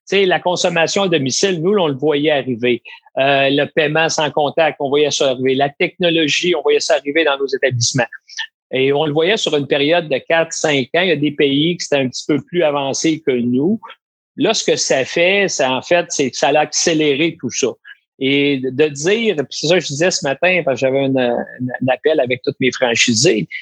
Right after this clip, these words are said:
<clears throat> faut pas penser que ça va revenir avant. C'est ça, il y a,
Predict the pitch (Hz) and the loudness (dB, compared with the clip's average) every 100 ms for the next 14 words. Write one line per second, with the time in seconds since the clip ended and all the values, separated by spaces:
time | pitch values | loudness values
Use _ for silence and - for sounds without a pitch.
0 | - _ 240 240 175 - _ _ 156 156 | -18 _ 0 0 -2 -10 _ _ -4 0
1 | 214 214 160 143 196 185 139 139 127 135 | 0 2 0 0 0 0 0 0 0 0
2 | 139 143 127 127 135 - 147 220 180 131 | 2 2 2 0 -2 -2 0 2 2 0